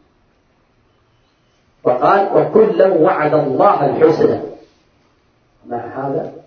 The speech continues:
يقال فيه هذا الذي يقال. ولا تهتز شعرة لهؤلاء عند بعض الناس، لهؤلاء الأصحاب، بل أنت إذا تكلمت في هذا الأشقر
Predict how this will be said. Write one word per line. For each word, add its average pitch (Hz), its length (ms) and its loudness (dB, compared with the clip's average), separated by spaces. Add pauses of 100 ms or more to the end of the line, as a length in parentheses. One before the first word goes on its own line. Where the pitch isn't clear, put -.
(420)
يقال 117 260 -6
فيه 110 400 -8
هذا 104 160 -12
الذي 101 320 -16
يقال. 95 300 -14 (1000)
ولا 185 360 2
تهتز 185 760 0
شعرة 214 440 2 (1400)
لهؤلاء 147 880 0 (100)
عند 139 180 0
بعض 131 260 0
الناس، 131 640 -4 (280)
لهؤلاء 131 360 2
الأصحاب، - 480 -2 (1080)
بل 269 280 4 (440)
أنت 196 260 2
إذا 151 340 2
تكلمت 147 580 0
في 135 220 0
هذا 143 640 0
الأشقر - 800 0